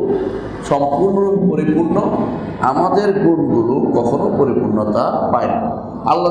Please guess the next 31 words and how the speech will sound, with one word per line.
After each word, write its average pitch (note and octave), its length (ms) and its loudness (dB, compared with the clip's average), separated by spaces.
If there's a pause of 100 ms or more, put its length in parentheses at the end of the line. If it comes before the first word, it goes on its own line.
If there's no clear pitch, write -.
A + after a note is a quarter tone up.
যদি D#3+ 140 2 (120)
যত-, D3+ 280 2
যতটুকু D#3 380 2
দিয়েছে F3 240 2
অতটুকুই E3 440 2
আমরা E3+ 160 2 (440)
দেখাতে B2+ 360 2
পারি। - 160 0
এটা G#3 180 2
এক - 140 0
নম্বর E3+ 220 2 (680)
জিনিস D#3 220 2 (120)
আমরা C3+ 180 0 (220)
আলোচনা C3 380 0
করেছিলাম। A#2+ 360 2 (260)
এই D3+ 100 2
জন্য G3 120 2 (120)
ইব্রাহিম F3 260 0
আলাইহিস E3+ 200 0
সালাতু D#3+ 240 0
ওয়াস D#3 180 2
সালাম C3 180 2 (920)
দেখিয়েছেন D#3 560 2 (680)
যে C#3+ 80 4 (140)
তোমাদের D3+ 400 2
এই D3 100 0
মূর্তিগুলো C#3+ 500 2 (160)
কথা A#2+ 200 2 (100)
বলতে A#2+ 300 2
পারে A2+ 160 0 (100)
না, G#2+ 80 0